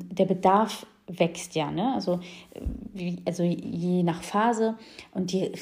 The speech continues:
reifer, so, ich weiß, das hört sich komisch an, wenn ich sag, je älter dein Baby wird, aber je reifer dein Baby wird, also von Woche zu Woche, von Monat zu Monat, ähm, ähm, erhöht sich ja der Bedarf. Dein Baby braucht ja auch dann mehr, dein Baby wächst und so weiter.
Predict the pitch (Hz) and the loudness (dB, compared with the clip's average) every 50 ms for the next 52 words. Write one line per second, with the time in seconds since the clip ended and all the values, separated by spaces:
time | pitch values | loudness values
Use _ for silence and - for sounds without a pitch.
0 | - - 165 175 214 240 233 - 254 247 240 240 - - 175 170 - - - - | 0 4 6 6 6 6 4 2 2 2 2 0 -2 -2 -2 -4 -6 -8 -10 -10
1 | - - - - 180 - - - - 180 175 180 165 170 165 160 165 175 170 - | -10 -8 -4 -4 -4 -4 -4 -4 -2 -2 -2 0 0 0 0 0 -2 -6 -6 -8
2 | - - _ 160 160 196 190 - 175 175 180 180 220 190 180 170 165 160 160 151 | -12 -14 _ -2 0 0 0 2 4 4 6 6 6 6 6 4 2 0 -2 -4
3 | 160 156 175 180 180 - 165 180 170 - - 170 190 180 160 - 170 156 175 196 | -2 -4 -4 -4 -4 -2 -2 -2 -4 -4 -2 -2 -2 -2 -2 -2 0 0 0 0
4 | - 247 226 220 220 208 214 208 214 202 220 - - 165 - - - - 170 165 | -2 -2 -2 -2 -2 -2 -2 -2 -2 -2 -2 -2 -2 -4 -6 -8 -8 -6 -6 -4
5 | - 175 175 - 170 170 - 170 160 190 196 196 202 196 196 165 160 160 160 165 | -2 -4 -2 -2 -6 -6 -6 0 0 0 2 2 0 0 0 -2 0 0 0 0
6 | 160 165 165 - - 170 170 190 202 214 - - - - - - - - - - | 0 -2 -4 -4 -6 -6 -4 -4 -4 -6 -6 -10 -20 -20 -18 -18 -18 -20 -18 -6
7 | - 180 180 180 175 175 175 180 180 - - - - 180 175 170 170 170 - - | -2 0 2 4 4 4 2 0 -2 -6 -10 -6 -4 0 0 0 0 0 0 -2
8 | 180 160 214 269 269 - - - - 196 170 170 160 139 151 - 156 143 135 135 | 0 2 2 2 2 0 -4 0 0 2 2 2 -2 -2 -4 -4 -4 -6 -6 -8
9 | - - 151 160 160 175 175 175 165 - 147 151 - - - 156 156 165 - - | -8 -4 -2 -2 0 0 -2 -2 -4 -4 -6 -6 -6 -6 -6 -6 -6 -6 -12 -18
10 | - - - - - _ - 156 - - - - 143 139 - - _ 190 190 202 | -20 -20 -20 -20 -16 _ -12 -12 -10 -8 -8 -8 -8 -8 -10 -8 _ 0 2 2
11 | 214 220 220 220 220 214 208 208 175 170 165 175 165 156 165 156 156 160 202 208 | 2 2 2 0 -2 -2 -2 -2 -2 -2 0 -2 -4 -4 -6 -8 0 2 2 2
12 | 208 208 - - - - 202 190 190 196 196 196 202 208 | 2 0 -8 -8 -4 -4 -2 0 0 0 0 0 -2 -6